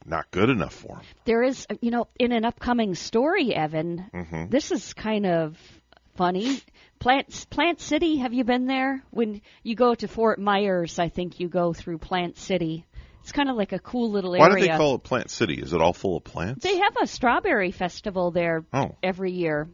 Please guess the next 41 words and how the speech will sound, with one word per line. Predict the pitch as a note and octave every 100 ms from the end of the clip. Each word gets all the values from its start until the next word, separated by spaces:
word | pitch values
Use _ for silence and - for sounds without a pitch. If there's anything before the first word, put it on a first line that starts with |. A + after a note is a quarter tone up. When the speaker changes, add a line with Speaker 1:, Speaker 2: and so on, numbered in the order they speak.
| -
Speaker 1:
Okay. | G3 D#3+ C#3
Speaker 2:
I |
heard | F#3+ C#4+
that | C4 G3+
Reba | B3 G#3+ E3+
McEntire | F#3+ A#3 G#3 F#3 - D#3+ D3+ D3
came | E3+ E3
there | D#3+
one | D#3 E3
year. | E3 D3+ D3+
Like, | D#3
she | - G3
has | E3+ E3 C3+
Speaker 1:
Oh. | -
Speaker 2:
ties | F3+ F3+ A3+ G#3+ - -
to | -
Speaker 1:
I |
Speaker 2:
the | C#3
Speaker 1:
love | F3+ G3+
Speaker 2:
people. | A3 D2
Speaker 1:
her |
music. | C#2+ D#2 - -
She's | - F2+ F2+
amazing. | B1+ A#1+ A#1+ D#3
Speaker 2:
I | D#3
know. | G#3 F3 D#3+ _ _ - _ _ -
So | - C#4
this, | C#4 C4 -
uh, | A3+ G3+
Florida | - B3 C4 G#3+
lottery | G3 G#3 B3 A3+
ticket | - G#3+ G3+ F3+
that | F3+ F3
was | F3 E3+
bought | - G3 F#3+
at | F#3+
a | F3
Citgo | - A3 - G3+ G3 F3
in | E3+
Plant | - F3+ G3+ -
City | - A3 A#3+ B3